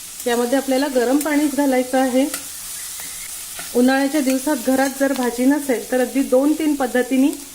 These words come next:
ह्या मुगाच्या सांडग्यांची किंवा मुगाच्या आरोळीची भाजी बनवता येते. हे बघा, कांदा लसूण हलक्या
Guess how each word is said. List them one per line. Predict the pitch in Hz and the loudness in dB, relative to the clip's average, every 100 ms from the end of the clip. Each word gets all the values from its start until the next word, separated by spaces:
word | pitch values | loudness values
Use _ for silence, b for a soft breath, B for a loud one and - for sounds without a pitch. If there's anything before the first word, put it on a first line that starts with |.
| B B - - | B B -18 -4
ह्या | 254 269 - 240 | 0 0 -2 -2
मुगाच्या | 247 240 269 285 277 | 0 2 2 2 0
सांडग्यांची | 262 240 269 254 254 | 0 2 2 2 0
किंवा | 247 240 | -4 0
मुगाच्या | 262 233 240 - 277 | 0 2 2 2 2
आरोळीची | 247 262 277 294 | 4 4 2 0
भाजी | 269 240 247 | 0 2 2
बनवता | 233 254 277 277 | 2 2 2 2
येते. | 269 262 277 - - - - - - - - - - - - - - 285 | 2 2 0 -4 -12 -12 -12 -12 -12 -10 -10 -10 -12 -12 -12 -12 -4 -2
हे | |
बघा, | 277 277 330 - - - - - | 0 0 -2 -4 -10 -12 -14 -6
कांदा | 294 262 285 | -2 0 0
लसूण | 320 277 302 330 | 2 2 2 2
हलक्या | 302 240 330 | 2 2 -2